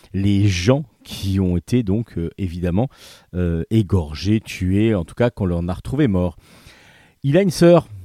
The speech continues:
parce que la famille Chu est assez grande, on la voyait déjà dans Tony Chu, il y avait douze tomes, je crois, qui sont sortis aux éditions Delcourt, c'est vraiment excellent. Rob Guillory au scénario et toujours John Lehman au dess-, au, non,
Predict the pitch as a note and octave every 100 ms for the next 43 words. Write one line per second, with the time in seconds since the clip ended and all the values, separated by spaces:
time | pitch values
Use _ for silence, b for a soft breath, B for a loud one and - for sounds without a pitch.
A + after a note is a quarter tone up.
0 | G#2 F3 G#2 A#2 G#2+ A2+ G#2+ - D3 D3+
1 | A2 F#2 C#3 A2+ A2+ D#3 C3+ G2+ F#2+ F#2
2 | G#2 G#2 A2 G#2 F#2+ A2 G2 - G#2+ G2+
3 | - - C3 D#3 F2 F2+ F#2 B2+ A2+ F2+
4 | - B2+ A#2+ E2+ b b b F2+ F2+ G#2+
5 | A2+ - G2+ - G2+ - C#3 B2 A2+ G#2
6 | G#2 - A2 G2 G2 - D3 - G2+ F2
7 | G#2 - C3 - - B2 A2+ B2 B B
8 | B E2 G#2+ G#2 G2 G#2+ A2 G#2 A#2 -
9 | G#2 G2+ - A#2 F#2+ F#2 F#2+ C3+ F3+ G#2
10 | - G2+ A2+ F2 G2 G2 F#2+ F#2+ G#2 G#2
11 | A2 F#2+ F#2+ E2 - - G2+ F2 E2+ -
12 | A2